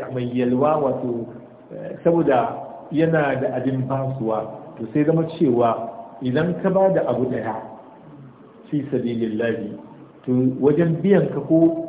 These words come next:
sata maka, to sai ya baka irin shi har ɗari bakwai.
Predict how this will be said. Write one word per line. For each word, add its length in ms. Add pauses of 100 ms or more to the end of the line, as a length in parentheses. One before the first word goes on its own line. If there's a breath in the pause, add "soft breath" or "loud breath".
sata 380
maka, 400 (380)
to 120
sai 200
ya 40 (160)
baka 560
irin 300
shi 100
har 180 (120)
ɗari 320
bakwai. 240